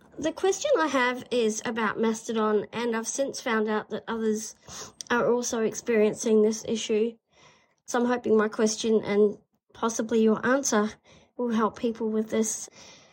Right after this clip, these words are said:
I still follow some people on Twitter because, as much as I detest their lack of accessibility support now, there are some people who are still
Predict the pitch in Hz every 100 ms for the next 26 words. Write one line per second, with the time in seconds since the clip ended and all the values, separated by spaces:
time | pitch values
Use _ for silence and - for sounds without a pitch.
0 | _ - 320 - - 330 339 - 262 247
1 | 226 254 240 233 247 233 226 220 220 220
2 | 220 226 240 - 226 220 220 - 226 220
3 | 208 - 233 214 214 220 214 208 - -
4 | _ _ _ _ _ - 226 214 208 233
5 | 226 226 240 226 226 226 220 226 220 220
6 | 220 226 - 214 208 202 220 _ - -
7 | - 247 233 233 247 240 240 233 226 -
8 | 226 220 - 233 220 220 214